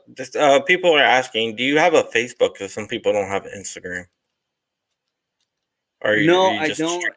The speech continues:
Speaker 1: strictly
Speaker 2: and the reason, I, I, I'm, I'm strictly Instagram, but if that's what you guys want, I'll, I can definitely start a Facebook.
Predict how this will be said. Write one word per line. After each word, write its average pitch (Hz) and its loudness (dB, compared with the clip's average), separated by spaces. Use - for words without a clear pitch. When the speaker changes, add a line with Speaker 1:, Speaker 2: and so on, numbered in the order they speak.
Speaker 1:
strictly 143 -8
Speaker 2:
and 143 -12
the 180 -8
reason, 170 -14
I, 185 -16
I, 202 -4
I'm, 208 -8
I'm 226 -4
strictly 208 -10
Instagram, 165 -8
but 139 -6
if 143 -12
that's 147 -10
what 135 -12
you 147 -10
guys 139 -6
want, 135 -12
I'll, 123 -12
I 131 -10
can 127 -14
definitely 131 -10
start 131 -8
a 120 -12
Facebook. 120 -10